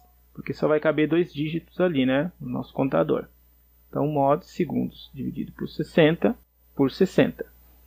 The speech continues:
ok? Vamos colocar as horas aqui também. Vão ser os segundos dividido por três mil e seiscentos, né?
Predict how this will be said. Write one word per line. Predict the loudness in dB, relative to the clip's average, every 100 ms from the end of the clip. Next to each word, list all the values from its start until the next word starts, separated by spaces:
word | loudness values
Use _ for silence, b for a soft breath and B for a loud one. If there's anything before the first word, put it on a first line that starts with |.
| _
ok? | -2 0 -2 -8 _ _
Vamos | 0 0
colocar | 2 2 4 4 4
as | 2
horas | 2 2 0
aqui | -4 -8
também. | -4 0 2 0 -4 _ _ _ _ _ _ _ _ _ _ _ _ _ _ _ _
Vão | -8 -4
ser | 2 2
os | 2
segundos | 0 0 0 -2 -4
dividido | -4 -4 -2 0 0
por | -2 -6
três | 0 0 2
mil | 0 -2
e | -2
seiscentos, | 0 0 0 -2 -2 -10
né? | -8 -8